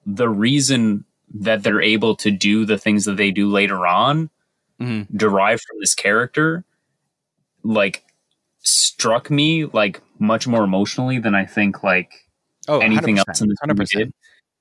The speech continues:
Speaker 1: did. Um, just because, like, you know, like, my nephew on the spectrum, and to be like, "Oh, he definitely has a character who can be, like," he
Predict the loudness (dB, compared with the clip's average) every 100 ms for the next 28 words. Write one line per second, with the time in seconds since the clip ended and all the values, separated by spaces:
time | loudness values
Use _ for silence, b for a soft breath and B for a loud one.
0 | _ -2 2 2 0 -4 _ _ -4 -2
1 | 0 0 2 0 -2 -4 _ _ _ -4
2 | 0 0 -2 -2 -4 -2 -2 0 0 0
3 | 0 0 0 0 -2 0 -2 -2 -2 0
4 | 0 0 -2 -4 -2 0 2 0 -2 0
5 | 0 0 -2 0 0 -4 -8 -2 -2 0
6 | 0 2 0 0 0 0 0 -2 -4 -4
7 | -2 0 2 0 -4 _ _ _ _ _
8 | _ _ _ _ _ _ _ -4 0 2
9 | 2 0